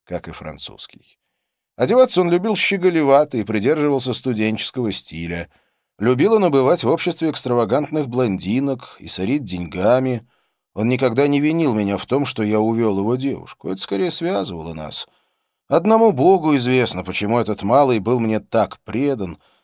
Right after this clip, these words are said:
за что питал ко мне такие нежные чувства.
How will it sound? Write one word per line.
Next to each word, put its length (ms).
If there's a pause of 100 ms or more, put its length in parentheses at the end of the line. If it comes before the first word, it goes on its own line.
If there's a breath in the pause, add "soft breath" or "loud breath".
за 220
что 360
питал 380
ко 140
мне 160
такие 400
нежные 520
чувства. 540